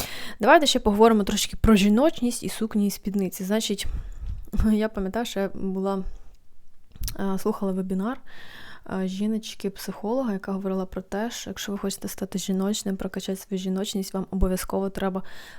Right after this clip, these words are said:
носити спідниці і, м, ці сукні, ходити на каблуках. Я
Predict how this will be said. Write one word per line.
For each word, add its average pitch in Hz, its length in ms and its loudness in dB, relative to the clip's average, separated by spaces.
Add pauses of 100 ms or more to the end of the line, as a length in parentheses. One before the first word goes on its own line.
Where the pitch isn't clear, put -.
носити 202 400 -2
спідниці 190 720 -2 (400)
і, 190 320 0 (380)
м, 185 460 -2
ці 185 300 -6 (240)
сукні, 220 520 -2
ходити 190 340 -2
на 185 120 -4
каблуках. 185 580 -6 (440)
Я 240 400 2